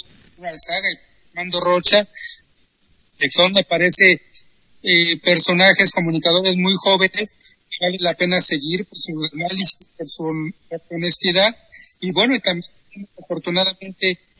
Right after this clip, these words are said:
representantes del partido ante línea que no se doblan ante ver que tiene todo el señor Córdoba, como, este, por ejemplo, Salmaguer, uno de ellos, o como una, eh, representante que,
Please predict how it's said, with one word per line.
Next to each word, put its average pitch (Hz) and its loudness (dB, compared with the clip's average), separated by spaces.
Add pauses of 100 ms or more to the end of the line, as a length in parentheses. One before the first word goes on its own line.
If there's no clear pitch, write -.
(180)
representantes 180 0
del 175 -16
partido 180 2
ante 185 4
línea 185 -2
que 175 0
no 185 4
se 190 6
doblan 185 4 (420)
ante 156 2 (300)
ver 185 0
que 175 2
tiene 175 -2
todo 175 -10
el - -10
señor 175 -2
Córdoba, 175 0 (800)
como, 165 2
este, 156 0
por 165 0
ejemplo, 160 2 (400)
Salmaguer, 170 6 (260)
uno 175 -4
de 175 4
ellos, 185 0 (180)
o 160 -8
como 160 -2
una, 180 0
eh, 143 -14 (460)
representante 175 -2
que, 147 2